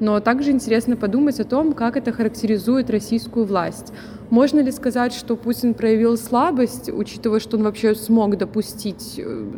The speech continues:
такой бунт на корабле? Или же мы можем, наоборот, сказать, что российская власть как никогда сильна, потому что буквально за пару дней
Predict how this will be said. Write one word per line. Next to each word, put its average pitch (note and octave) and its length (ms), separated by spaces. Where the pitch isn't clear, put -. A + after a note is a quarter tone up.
такой F#3+ 460
бунт G3 540
на F#3 80
корабле? F3+ 560
Или A#3+ 180
же B3+ 140
мы B3+ 120
можем, A#3 380
наоборот, A3+ 380
сказать, A3 340
что A3 320
российская G#3+ 500
власть A3 240
как A3 160
никогда G#3+ 380
сильна, A3+ 400
потому A3 320
что G#3 160
буквально G#3+ 400
за G3 140
пару G#3 280
дней B3 460